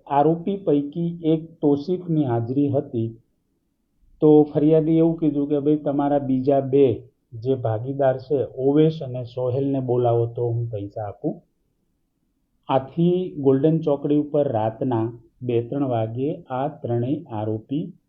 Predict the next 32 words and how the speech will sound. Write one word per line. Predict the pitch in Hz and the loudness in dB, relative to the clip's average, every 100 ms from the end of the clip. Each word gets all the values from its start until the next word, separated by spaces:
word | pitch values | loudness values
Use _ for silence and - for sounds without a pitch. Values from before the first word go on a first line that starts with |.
| - | -4
પૈસા | 110 113 123 | -4 -2 -6
લેવા | 113 98 101 | -6 -6 -6
માટે | 98 92 - - | -8 -10 -14 -16
આવે | - 113 80 73 | -2 -2 -2 -6
છે. | - _ _ _ _ _ _ _ _ _ _ | -20 _ _ _ _ _ _ _ _ _ _
એ | 185 | 0
દરમિયાન | 175 175 180 180 170 | 4 4 6 4 4
ફરિયાદી | 165 151 165 160 165 | 0 2 2 2 0
કહે | 170 175 | 0 0
છે | 170 | 0
કે, | 143 147 | 0 2
"ભાઈ, | 139 151 | 4 2
મારો | 139 139 139 | 2 0 0
ભાઈ | 127 127 | -2 -2
રસ્તામાં | 127 117 135 135 139 139 | -2 -4 -4 -4 -4 -6
છે, | 165 | -4
હું | 143 131 | -4 -6
થોડી | 131 123 | -8 -4
વારમાં | 123 120 123 131 123 | -2 -2 -4 -8 -6
આપું." | 117 117 190 - _ _ _ _ _ _ _ _ _ - - - | -6 -2 -2 -2 _ _ _ _ _ _ _ _ _ -20 -18 -8
મોડી | 123 147 165 | 0 2 6
રાત | 170 160 165 - | 8 6 6 0
થઈ | 180 196 | 2 4
હોય | 151 135 | 4 2
એટલે | 131 143 | 0 -2
આ | 135 | -2
લોકો | 127 123 147 175 - - _ - | -4 -4 -2 -4 -6 -16 _ -2
હોટેલમાં | 107 - 147 131 90 87 - _ _ 131 | 0 0 0 0 -4 -8 -20 _ _ -4
બનિયન | 131 139 143 143 | -2 0 0 -2
ટ્રીમાં | 113 113 120 156 - _ _ | -4 -4 -4 -8 -12 _ _
રોકાણ | - 127 120 104 92 | -2 -2 0 -2 -2
કર્યું. | 87 82 80 | -6 -12 -14